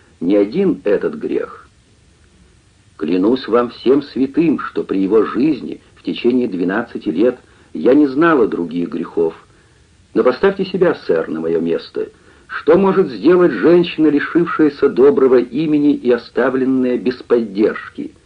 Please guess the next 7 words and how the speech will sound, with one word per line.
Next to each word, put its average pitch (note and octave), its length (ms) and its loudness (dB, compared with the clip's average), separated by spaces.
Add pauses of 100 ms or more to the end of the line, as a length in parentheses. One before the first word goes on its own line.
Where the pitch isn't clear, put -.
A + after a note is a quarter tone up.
(420)
Разве B2 320 2
добрые C#3 400 4
люди D3 280 2
потерпят E3+ 640 2
возвращение D3 720 2
заблудшей A2+ 640 0
овцы - 500 -4